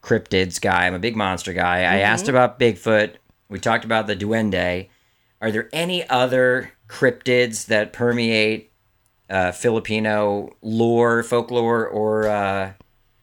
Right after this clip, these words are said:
Speaker 1: reality? It doesn't have to be lore. It could be
Speaker 2: <laughs> It's all real,
Speaker 1: It's all
Speaker 2: Andrew.
Speaker 1: real.
Speaker 2: <laughs>
Speaker 1: Um, yeah. I'm a big, uh, if people played a drinking game while listening to The Untold Hour,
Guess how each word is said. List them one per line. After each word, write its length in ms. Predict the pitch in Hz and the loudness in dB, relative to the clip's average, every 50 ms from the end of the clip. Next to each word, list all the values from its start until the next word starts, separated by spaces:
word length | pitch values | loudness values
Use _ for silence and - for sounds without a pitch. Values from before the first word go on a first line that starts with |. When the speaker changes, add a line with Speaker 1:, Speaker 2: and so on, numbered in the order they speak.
| _ _ _ _ _ - | _ _ _ _ _ -12
Speaker 1:
reality? 680 | 98 98 120 139 135 131 156 160 120 104 90 82 73 | -4 0 2 4 4 6 6 4 2 0 -2 -4 -4
It 100 | 87 98 | -2 0
doesn't 220 | 107 156 143 151 147 | 2 2 2 2 2
have 180 | 190 190 175 - | 2 2 2 2
to 80 | - | 2
be 160 | - 143 135 127 123 120 | 2 2 2 2 2 4
lore. 380 | 139 160 165 160 139 110 95 90 | 4 6 6 6 4 4 2 0
It 160 | 107 120 - | 0 -2 2
could 180 | - 247 233 113 | 2 2 2 2
be 260 | 156 156 151 160 151 180 - - | 2 0 2 2 0 -2 -4 -6
Speaker 2:
<laughs> 140 | - - - | -8 -6 0
It's 200 | - - 330 - | 2 2 4 6
all 260 | 311 311 349 370 370 | 6 8 8 8 6
real, 540 | 285 294 294 311 320 302 285 269 254 220 202 | 6 2 2 4 6 6 8 8 8 8 8
Speaker 1:
It's 80 | 190 180 | 6 6
all 180 | 190 208 226 190 | 6 6 4 4
Speaker 2:
Andrew. 100 | 143 143 | 4 4
Speaker 1:
real. 500 | 180 196 180 143 107 101 104 110 - 180 139 - 147 | 4 6 6 6 4 4 2 0 0 -4 -4 -2 -2
Speaker 2:
<laughs> 140 | 143 - - | 0 2 4
Speaker 1:
Um, 380 | 131 131 127 127 120 117 117 - - - - - - | 4 6 6 6 4 2 -2 -4 -6 -6 -8 -4 0
yeah. 360 | 131 131 120 101 85 82 - - _ - | 2 4 4 4 2 -2 -4 -10 _ 0
I'm 160 | 123 139 156 | 2 4 4
a 60 | 170 156 | 4 4
big, 400 | 127 170 160 160 156 147 120 - - | 6 8 8 8 6 4 -2 -4 -2
uh, 720 | - 127 120 120 120 117 113 113 110 107 107 104 101 101 95 - - - _ - | 2 2 4 4 4 4 4 4 4 4 2 2 0 -2 -4 -8 -14 -20 _ -6
if 160 | 127 117 - | -4 -4 -2
people 220 | 151 156 123 135 | -2 -2 0 0
played 220 | 117 127 151 147 135 | 0 2 2 2 2
a 60 | 117 | 2
drinking 520 | 95 117 131 135 117 131 127 120 120 110 | 2 0 0 0 0 0 0 0 0 0
game 280 | 101 117 110 107 107 107 | 0 2 2 2 2 2
while 140 | 107 101 101 | 0 0 0
listening 420 | 110 117 - - 110 107 101 95 - | 0 0 -2 -2 -2 -4 -4 -4 -4
to 260 | - 110 104 104 101 | -4 -2 -2 -2 -2
The 100 | 98 104 | -2 -2
Untold 340 | 104 107 92 98 101 101 101 | -2 -2 -2 -2 0 0 2
Hour, 440 | 104 104 107 104 101 98 95 95 | 2 2 2 2 0 0 -2 -2